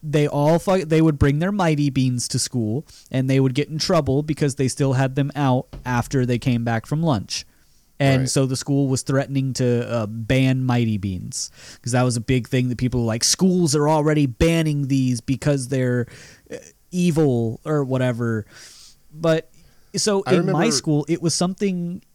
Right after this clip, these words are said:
Speaker 1: even stupider than that. A couple of kids,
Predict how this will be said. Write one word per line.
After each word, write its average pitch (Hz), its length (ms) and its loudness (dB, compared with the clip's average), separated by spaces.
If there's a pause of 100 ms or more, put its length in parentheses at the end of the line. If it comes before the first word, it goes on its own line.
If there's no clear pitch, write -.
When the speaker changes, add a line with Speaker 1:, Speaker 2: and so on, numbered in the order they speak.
(200)
Speaker 1:
even 175 360 0
stupider 202 800 2
than 175 280 -6
that. 233 340 -2 (1300)
A 165 120 -4
couple 214 340 -2
of - 80 -2
kids, 208 440 0